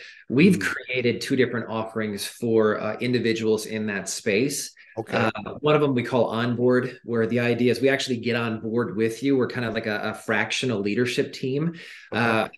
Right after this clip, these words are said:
Speaker 1: help you, you know, discover your core values, help you figure out, you know, the type of people you wanna hire to actually be on your lead team to prepare you,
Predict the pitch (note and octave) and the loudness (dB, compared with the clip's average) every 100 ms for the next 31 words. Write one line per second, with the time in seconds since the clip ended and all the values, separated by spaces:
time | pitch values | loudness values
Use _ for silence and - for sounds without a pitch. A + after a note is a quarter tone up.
0 | - C3+ - C3 B2 A#2 A2 A#2 G#2+ G2+ | -4 -4 0 4 4 2 -2 -2 0 -2
1 | A2 - A#2+ A2+ A2 G#2+ - B2 A2+ A2 | -4 -2 0 0 0 0 -2 0 2 0
2 | G#2 G2+ G2 - A2+ A#2+ A2+ A#2+ A2+ A2 | -2 -4 -6 -4 -4 -2 -2 0 2 2
3 | G#2+ - - - - A#2+ B2 A2+ A2+ - | 2 -2 -10 -20 -4 0 2 4 4 2
4 | - - D3+ D3 A2+ - - D3 C3+ B2 | -2 -2 2 2 0 -8 -6 -4 0 0
5 | A#2+ A2+ A2+ G#2+ F#2 - C#3+ A#2+ G#2 G2 | 2 0 0 -2 -6 -4 0 2 2 0
6 | F#2+ - - - C3+ C3+ C#3 A#2+ C3+ C#3 | -4 -12 -10 0 0 2 2 2 4 4
7 | C3+ B2 B2 A#2 A#2 A2 - A#2 A2 G#2+ | 4 2 2 0 -2 -4 -6 -4 -2 -2
8 | A#2 A#2 A2+ - D3 D3+ D3 A2+ A2 G#2+ | -4 -6 -6 -4 4 6 6 4 2 2
9 | G#2+ | 0